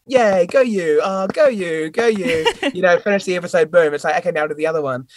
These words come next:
Speaker 1: Those are the less authentic takes for me. But that moment when it was my turn, when RuPaul said,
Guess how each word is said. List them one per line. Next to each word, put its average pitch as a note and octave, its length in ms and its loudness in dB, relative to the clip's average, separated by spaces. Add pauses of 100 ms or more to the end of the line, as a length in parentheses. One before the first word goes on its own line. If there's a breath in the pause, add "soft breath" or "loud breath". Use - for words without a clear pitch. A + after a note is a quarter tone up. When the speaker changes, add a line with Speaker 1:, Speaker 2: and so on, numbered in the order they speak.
(120)
Speaker 1:
Those G#3+ 280 4
are G#3+ 60 4
the F3 140 2
less D#3 320 -4
authentic D3+ 460 -6
takes C#3 320 -6
for D#3 180 -2
me. C#3+ 440 4 (380 soft breath)
But F#3 280 4
that F#3+ 240 2
moment F3 480 2
when E3 100 -2
it D3 80 -4
was D3 140 -4
my D3+ 220 -2
turn, C#3 360 -4
when C#3 200 -6
RuPaul C#3+ 400 -4
said, C#3+ 360 -2